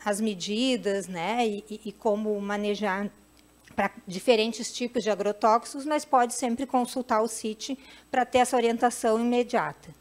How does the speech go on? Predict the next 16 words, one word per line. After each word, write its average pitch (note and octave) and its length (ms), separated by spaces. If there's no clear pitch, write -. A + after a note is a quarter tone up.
tá? G3 220
Pode F#3+ 220
passar. F#3+ 480
Pode A#3+ 400
ter, A3+ 400
ah, G3 480
uma G#3 180
divisão A3 540
das A#3+ 160
intoxicações G#3+ 720
agudas A3+ 460
em G#3 100
leve, G#3+ 300
moderada F#3+ 520
e A#3+ 40
grave. C4 680